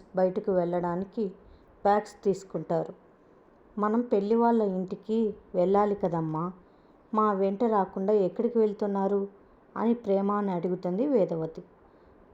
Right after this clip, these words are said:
ప్రేమ "బాయ్ అక్క" అని చెప్పి బయటకు వెళ్ళిపోతుంది. "ప్రేమ, ఆగు ప్రేమ," అంటూ ఉంటుంది వేదవతి. "రే చిన్నోడా, నాతో మాట్లాడకుండా ఇలా ఉండకురా, ఈ అమ్మతో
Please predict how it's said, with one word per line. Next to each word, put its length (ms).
ప్రేమ 300
"బాయ్ 300
అక్క" 220
అని 280
చెప్పి 480
బయటకు 460
వెళ్ళిపోతుంది. 680
"ప్రేమ, 280
ఆగు 240
ప్రేమ," 340
అంటూ 300
ఉంటుంది 360
వేదవతి. 580
"రే 180
చిన్నోడా, 600
నాతో 300
మాట్లాడకుండా 840
ఇలా 200
ఉండకురా, 600
ఈ 140
అమ్మతో 400